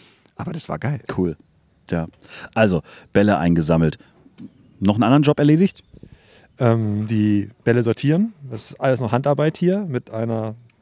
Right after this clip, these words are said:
Speaker 3: sehr selbstgebauten technischen Anlage, <laughs> sag ich mal. Äh, dass das aber noch händisch sortiert wird, das hat mich auch beeindruckt. Und das machen hier die freiwilligen Helfer alle. Und ja, genau, damit geholfen. Bälle sortiert, Bälle hingestellt zu den Spielern.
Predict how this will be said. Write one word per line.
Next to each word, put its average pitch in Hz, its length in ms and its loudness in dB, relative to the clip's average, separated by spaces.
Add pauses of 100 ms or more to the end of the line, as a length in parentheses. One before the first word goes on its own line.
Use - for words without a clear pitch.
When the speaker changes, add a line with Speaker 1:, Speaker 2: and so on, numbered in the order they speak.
(460)
Speaker 3:
sehr 127 420 2
selbstgebauten 120 840 0 (400)
technischen 131 500 0
Anlage, 156 560 4
<laughs> - 20 -10
sag 135 200 2
ich 151 100 -2
mal. 165 220 -2 (400)
Äh, 117 160 -6
dass 117 140 -4
das 113 100 -8
aber 110 100 -4
noch 110 140 -6 (160)
händisch 135 380 0
sortiert 156 400 -2
wird, 156 180 -6
das 120 100 -8
hat - 80 -8
mich 113 80 -8
auch 107 80 -10
beeindruckt. 131 680 -6
Und 117 340 -8
das 110 140 -12
machen 120 180 -6
hier 123 120 -4
die 117 120 -6
freiwilligen 120 480 -4
Helfer 113 300 -4
alle. 147 320 -4
Und 123 420 -6 (460)
ja, - 100 -6 (200)
genau, 98 260 -10
damit 127 240 -4
geholfen. 127 500 -2 (800)
Bälle 117 160 0
sortiert, 120 400 -2
Bälle 113 160 0
hingestellt 123 560 -2
zu - 260 -18
den 107 80 -6
Spielern. 120 540 -6